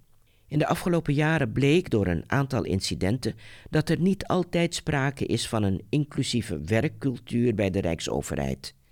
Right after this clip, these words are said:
Diversiteit en inclusie is daarom een van de speerpunten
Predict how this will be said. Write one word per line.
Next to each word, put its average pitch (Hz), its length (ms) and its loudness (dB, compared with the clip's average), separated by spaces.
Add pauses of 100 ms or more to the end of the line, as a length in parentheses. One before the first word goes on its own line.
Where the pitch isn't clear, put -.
(120)
Diversiteit 123 680 2
en 92 100 2
inclusie 147 460 0
is 113 160 0
daarom 113 320 2
een 135 180 4
van 113 140 -2
de 98 60 2
speerpunten 139 800 2